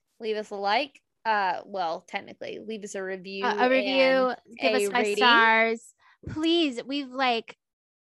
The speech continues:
Speaker 2: or, I mean, if you don't wanna do that, we, we'd really appreciate it if you did. Tweet at, tweet about us at Scott Wolf, just for Allie, okay? We will also take that.
Speaker 1: <laughs> Or just, you know, if you know people who like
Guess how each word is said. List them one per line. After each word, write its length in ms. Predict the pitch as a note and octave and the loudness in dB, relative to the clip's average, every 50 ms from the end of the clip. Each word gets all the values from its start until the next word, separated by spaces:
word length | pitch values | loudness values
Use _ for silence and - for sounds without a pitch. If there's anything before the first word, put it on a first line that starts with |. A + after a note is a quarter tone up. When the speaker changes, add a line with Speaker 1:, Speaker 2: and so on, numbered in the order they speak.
| _ | _
Speaker 2:
or, 180 | - F4 G4+ G#4 | 4 6 8 8
I 360 | F4+ E4+ F4 E4+ - - D#4 E4 | 8 8 8 6 4 0 -2 0
mean, 200 | E4 F4+ E4+ D#4 - | 2 0 0 0 0
if 160 | D#4 E4 - | -2 0 2
you 80 | E4+ F#4+ | 2 2
don't 160 | G4+ G4+ F#4+ | 4 2 2
wanna 180 | F#4+ F#4+ F#4 E4+ | 2 0 -2 -2
do 160 | - E4 D#4+ | -4 -4 0
that, 260 | D4 C4+ C4 - - | 2 2 2 2 0
we, 140 | C#4 D4+ D4 | -4 -6 -8
we'd 320 | C4+ C4 C4 D4 C#4 C4+ | -8 -8 -8 -4 -4 -2
really 200 | C4 D4+ D4 D4 | 0 2 2 2
appreciate 320 | C#4 C#4 D4 C4+ - C#4 B3+ | 2 0 -4 -8 -8 -8 -8
it 40 | C4 | -8
if 60 | - | -8
you 80 | B3 A#3+ | -6 -4
did. 260 | B3 B3+ B3 A3+ A#3+ - - _ _ _ _ _ _ _ _ _ _ | -2 0 0 -2 -2 -8 -16 _ _ _ _ _ _ _ _ _ _
Tweet 280 | - - D4+ D4+ F#4 G4 | -8 -2 2 2 4 4
at, 220 | G#4 - - - | 2 0 0 -8
tweet 300 | - - E4 F4+ F#4 D#4 | -6 -2 0 0 0 0
about 300 | E4 - C#4+ C#4 B3+ - | 2 4 4 4 4 4
us 260 | C4 C4+ C4+ - - - | 2 0 0 -2 -6 -6
at 220 | B3+ A#3 A3+ A3+ A3 _ - - _ _ - | -2 -2 -2 -2 -4 _ -16 -20 _ _ -20
Scott 360 | - - - C4 B3+ A3+ G3+ | -20 -6 2 2 2 2 2
Wolf, 300 | G3+ G3 F#3 G3+ - - _ _ | -2 -4 -6 -6 -8 -16 _ _
just 240 | A#3+ G#3+ G#3+ - - | -4 -4 -4 -4 -8
for 100 | B3 G3+ | -8 -6
Allie, 360 | - G3 F3 - A#2+ E3+ - | -4 -4 -4 -4 -6 -8 -10
okay? 260 | A3+ A#3 B3 A#3+ A#3 A3 | -8 -4 -2 -2 -2 2
We 120 | B3+ C4 | 2 2
will 120 | C4 C4 | 4 6
also 280 | B3 C4 C4+ - D4+ C#4 | 6 6 6 4 -2 -4
take 200 | - - A#3 C#5 | -4 -4 -4 -4
that. 180 | D#5 D#5+ D#5 D5+ D5 | -2 -4 -4 -6 -8
Speaker 1:
<laughs> 40 | D5 - - - - _ _ _ _ _ _ _ _ D4+ - _ _ | -10 -14 -16 -18 -20 _ _ _ _ _ _ _ _ -20 -20 _ _
Or 220 | - C#4+ D#4+ F4 F#4 | 2 6 6 6 6
just, 360 | C4+ - F#4+ F#4 - - - | 4 0 -2 -2 -2 -4 -4
you 100 | D#4 D4+ | -2 0
know, 240 | B3 G#3+ G#3 G3+ G3 - | 2 2 2 0 0 -4
if 160 | A#3+ - - | -6 -6 -6
you 80 | B3+ | -6
know 160 | C4 B3 B3 D#4 | -4 -2 -2 -2
people 340 | - F4 E4+ E4 - D4+ | -2 -4 -6 -4 -4 -6
who 120 | A#3 C4 B3 | -6 -4 -2
like 240 | A3 G3 F3 F#3+ | -2 -2 -2 -2